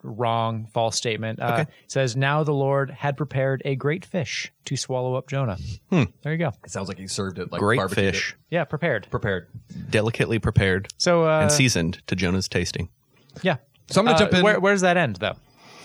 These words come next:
Speaker 2: Uh, I don't know.
Speaker 1: So that's
Speaker 2: Uh,
Speaker 1: like he gets swallowed, the end.
Speaker 2: Oh, even the swallowing is new to me.
Speaker 3: Oh.
Speaker 1: Oh.
Speaker 3: So there was just Jonah and a whale. That's it.
Speaker 1: It's like a buddy
Speaker 2: Right.
Speaker 1: comedy?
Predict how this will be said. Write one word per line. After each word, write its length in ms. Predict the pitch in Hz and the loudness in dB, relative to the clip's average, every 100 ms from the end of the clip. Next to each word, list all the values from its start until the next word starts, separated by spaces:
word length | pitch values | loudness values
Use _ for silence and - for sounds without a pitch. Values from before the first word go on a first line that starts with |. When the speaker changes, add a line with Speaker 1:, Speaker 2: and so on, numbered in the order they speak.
| - - - _ _ _ - | -10 -10 -14 _ _ _ -4
Speaker 2:
Uh, 540 | 113 101 95 92 92 - | 2 4 4 2 0 -2
I 80 | |
don't 120 | 98 95 | -2 2
know. 220 | 180 135 _ _ _ _ - | 0 -2 _ _ _ _ -2
Speaker 1:
So 100 | 110 | 2
that's 240 | 147 185 | 2 2
Speaker 2:
Uh, 40 | 156 | 2
Speaker 1:
like 240 | 127 - _ _ | 0 -2 _ _
he 200 | 127 139 | -4 0
gets 180 | 139 - | 0 0
swallowed, 560 | 131 131 131 131 123 - - - - _ _ _ _ 110 | 0 2 2 2 -2 -10 -18 -20 -20 _ _ _ _ -4
the 200 | 127 104 | 0 0
end. 260 | 85 85 - _ - - _ _ _ | -2 -10 -20 _ -20 -20 _ _ _
Speaker 2:
Oh, 120 | 131 - | -6 -4
even 260 | 165 139 127 | 0 2 4
the 60 | 107 | 2
swallowing 520 | 123 113 113 90 73 | 2 2 2 -2 -4
is 140 | 92 | -2
new 220 | 107 98 87 | 0 0 0
to 140 | 110 | 0
me. 260 | 101 87 - _ - | 0 -2 -12 _ 0
Speaker 3:
Oh. 340 | 117 170 78 - - 180 | 4 6 4 0 -2 0
Speaker 1:
Oh. 200 | 214 - | -2 2
Speaker 3:
So 160 | 165 147 | 2 4
there 160 | 143 | 4
was 120 | 156 | 4
just 200 | 143 - | 2 -2
Jonah 420 | 131 151 143 139 - | 0 2 2 0 -2
and 160 | 127 135 | 0 2
a 100 | 127 | 4
whale. 400 | 127 117 113 - | 6 4 2 -4
That's 340 | 95 101 101 101 | -4 -2 0 0
it. 60 | |
Speaker 1:
It's 120 | 85 | 0
like 120 | 170 147 | 2 2
a 60 | |
buddy 260 | 131 131 143 | 2 2 2
Speaker 2:
Right. 60 | 139 | 2
Speaker 1:
comedy? 400 | 170 175 196 | 2 2 0